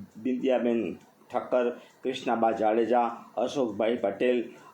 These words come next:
અને શહેર ભાજપના હોદ્દેદારોમાં નરોત્તમભાઈ પોકાર, સહદેવસિંહ જાડેજા, જયંતભાઈ ઠક્કર, જયદીપસિંહ જાડેજા વગેરે હાજર રહ્યા હતા. ધારાસભ્ય કેશુભાઈ પટેલ અને કશ્યપભાઈ શુક્લએ દુકાને દુકાને ફરી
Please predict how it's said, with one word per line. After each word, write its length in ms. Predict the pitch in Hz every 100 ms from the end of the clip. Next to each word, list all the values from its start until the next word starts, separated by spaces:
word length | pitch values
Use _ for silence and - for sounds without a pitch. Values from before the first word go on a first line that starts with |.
| -
અને 280 | 120 113 98
શહેર 420 | - 127 170 185
ભાજપના 500 | 127 135 139 139 123
હોદ્દેદારોમાં 840 | 117 123 139 123 117 113 104 98
નરોત્તમભાઈ 680 | 98 117 117 127 120 117 123
પોકાર, 480 | - 120 117 123 120 - - _
સહદેવસિંહ 640 | - 117 117 127 113 113
જાડેજા, 640 | 101 110 123 120 123 120 - -
જયંતભાઈ 500 | 110 123 110 104 107
ઠક્કર, 480 | 113 123 - 123 117 - - - -
જયદીપસિંહ 580 | 123 120 123 - 110 98
જાડેજા 420 | 117 123 117 117
વગેરે 420 | 95 110 131 123
હાજર 340 | 101 110 127
રહ્યા 280 | 107 107 98
હતા. 420 | 107 - 82 - - - 98 92
ધારાસભ્ય 580 | 117 143 180 202 -
કેશુભાઈ 520 | 113 127 131 151 147 143
પટેલ 420 | 147 151 120 123 -
અને 200 | 117 113
કશ્યપભાઈ 640 | 113 - - - 113 123
શુક્લએ 540 | 113 147 123 113 104 98
દુકાને 420 | 113 113 151 165
દુકાને 420 | 135 127 131 127
ફરી 360 | - 139 120